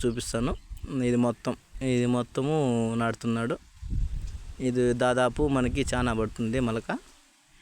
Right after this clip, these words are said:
మొత్తము నాటుతున్నాడు చూడండి. ఆయన ఈయన ముందర టవాల్ వేసుకోవచ్చు, ఆయన రైతు చెప్తున్నాడు పంట సరిగ్గా వచ్చింది లేదో.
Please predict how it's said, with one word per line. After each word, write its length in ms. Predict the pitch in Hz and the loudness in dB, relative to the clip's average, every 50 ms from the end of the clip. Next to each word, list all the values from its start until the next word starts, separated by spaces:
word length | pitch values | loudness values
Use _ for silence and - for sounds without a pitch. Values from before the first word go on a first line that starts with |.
| - - - - - - | -20 -20 -20 -14 -6 -4
మొత్తము 880 | 120 117 - - - 131 123 120 117 117 113 113 113 113 113 113 113 113 113 | -2 -2 -2 0 0 2 2 2 2 2 2 2 2 2 2 2 0 0 0
నాటుతున్నాడు 640 | 117 117 113 110 - 120 117 117 113 113 143 190 - - - - - - - | 0 0 -2 -2 -2 -2 -2 -2 -2 -2 -4 -4 -6 -10 -20 -20 -20 -18 -16
చూడండి. 380 | - - - 117 113 117 131 - - - - - - - - - - - - - - - - - - - - - - - - - - - - - - - - - - - - - - - - - - | -10 -6 -4 -4 -4 -4 -4 -4 -6 -4 -2 -2 0 2 2 0 0 0 -4 -4 -6 -8 -6 -6 -4 -4 -2 -2 -2 -2 -2 -4 -4 -6 -6 -4 -2 -2 -2 0 -2 -2 0 0 0 2 4 4 4
ఆయన 200 | 117 117 117 127 - - | 4 4 2 2 2 2
ఈయన 180 | 131 127 123 123 123 | 2 2 2 2 2
ముందర 260 | 127 131 135 131 127 123 | 2 2 2 2 2 2
టవాల్ 320 | 117 127 127 127 127 123 | 2 2 2 4 4 4
వేసుకోవచ్చు, 460 | 120 - - - 123 - - - 135 | 2 2 4 4 6 6 6 6 4
ఆయన 200 | 120 120 135 139 | 4 4 4 4
రైతు 440 | 127 - - 214 - - - 165 - - - - - - - - - - - - - - 117 135 | 4 4 4 6 8 6 6 6 4 0 0 -2 0 0 0 0 0 0 -2 -2 0 2 2 2
చెప్తున్నాడు 460 | 135 - - 156 156 151 135 131 123 | 2 2 4 4 6 6 6 4 4
పంట 260 | - 139 135 135 135 | 2 2 2 2 2
సరిగ్గా 380 | 135 - 127 123 127 - - 127 | 0 2 4 4 6 6 8 8
వచ్చింది 400 | 123 120 120 - - - - 123 | 8 8 8 8 10 10 10 10
లేదో. 280 | 117 120 - 135 160 | 8 8 8 6 6